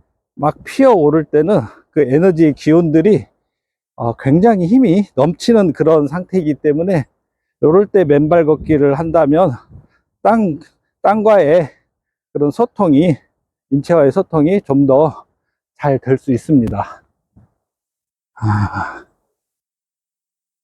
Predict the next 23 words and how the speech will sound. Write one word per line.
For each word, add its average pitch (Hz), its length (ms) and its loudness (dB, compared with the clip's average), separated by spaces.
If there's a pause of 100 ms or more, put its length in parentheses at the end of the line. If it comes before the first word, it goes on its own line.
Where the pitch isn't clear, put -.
(380)
그리고 139 200 2
맨발 151 340 2
걷기를 147 640 0
하는 170 220 -2
거는 156 300 -2 (140)
될 139 100 -2
수 - 120 -2
있으면 156 380 0 (320)
이렇게 139 500 -2 (880)
해가, 175 540 0 (1000)
해가, 185 400 0 (260)
햇빛이 185 580 0 (680)
이렇게 135 180 -4
좋을 190 320 0
때 165 240 0
하는 147 320 -2
게 143 300 -2 (120)
효율이 196 420 -2 (120)
좀 113 160 -4
더 143 180 -2 (540)
좋습니다. 101 480 -4 (1080)
자, 95 120 -8
발밑을 147 720 0